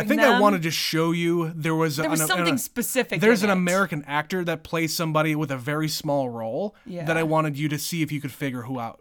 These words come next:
Speaker 1: who, who it was.
Speaker 2: So I watched the very beginning of this movie, and then we never watched the <laughs> rest of it.
Speaker 1: Sure, and you didn't really see anything.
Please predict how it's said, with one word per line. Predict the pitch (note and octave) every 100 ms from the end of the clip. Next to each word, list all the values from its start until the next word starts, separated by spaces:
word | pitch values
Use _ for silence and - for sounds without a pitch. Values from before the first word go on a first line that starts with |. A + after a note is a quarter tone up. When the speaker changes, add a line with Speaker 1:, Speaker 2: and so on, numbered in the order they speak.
| -
Speaker 1:
who, | E3+
who | D#3+ F3+
it | D3+
was. | C#3+ G2+ - -
Speaker 2:
So | - C#4 B3+ -
I | B3
watched | C4+ C4+ C4 - -
the | A#3
very | G3+ A#3 B3 C4+ C4 B3
beginning | F#3 G#3+ E3+ G#3+ A#3+
of | B3 A3+
this | B3+ -
movie, | A#3+ A#3 B3 A#3+
and | G#3 G3+
then | G3
we | G3 G3
never | F#3+ F#3 F#3
watched | F3 F3+ - - F3
the | A3
<laughs> |
rest | B3 A3 - -
of | C#4 A#3
it. | F4
Speaker 1:
Sure, | A3 G3 A#2 A2
and | F#3 G3+
you | G#3+
didn't | G#3+ G3 F#3 D#3+
really | E3 E3 C#3+
see | - D3+ B2+
anything. | F#2+ F2 D#2+ D#2